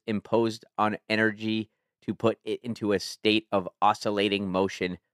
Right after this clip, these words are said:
are not uniform as they are in our physical universe. A myriad of various distortions and incongruities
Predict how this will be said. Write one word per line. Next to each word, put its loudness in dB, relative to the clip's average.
are 2
not 2
uniform 0
as -4
they 2
are 6
in -6
our 2
physical 0
universe. -6
A 2
myriad 2
of 0
various 2
distortions -2
and -2
incongruities -2